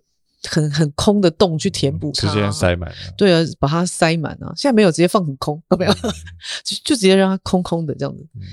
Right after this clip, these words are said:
Speaker 2: 现在那，
Speaker 1: 这种
Speaker 2: 现在应该是能够，
Speaker 1: 享受寂寞。
Speaker 2: 能够空下来，觉得，嗯，还不错。
Speaker 1: 应该是说你让你自己心里面落空空的。
Speaker 2: 嗯。
Speaker 1: 就感觉还不错欸。
Speaker 2: 感觉还不错啊。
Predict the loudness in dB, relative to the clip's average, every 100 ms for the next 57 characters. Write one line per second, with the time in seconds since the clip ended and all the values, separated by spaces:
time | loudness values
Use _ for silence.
0 | -18 -2 -2 0 2 2 2 2 2 4
1 | 4 4 2 4 4 4 0 -6 _ _
2 | _ _ _ -2 0 2 2 2 0 0
3 | 2 4 4 2 -2 -2 -2 -6 -10 -10
4 | -8 -8 -6 -6 -6 -8 -10 _ _ _
5 | -2 2 2 4 4 2 0 -2 2 4
6 | 4 2 0 -2 -2 -2 -2 0 0 2
7 | 0 0 2 2 2 0 -2 0 -2 -2
8 | -4 -6 -10 _ -12 -10 -8 -10 -12 -14
9 | -18 -20 _ -2 -2 -2 0 2 2 0
10 | 0 2 2 -2 -6 -8 -8 -10 -12 -16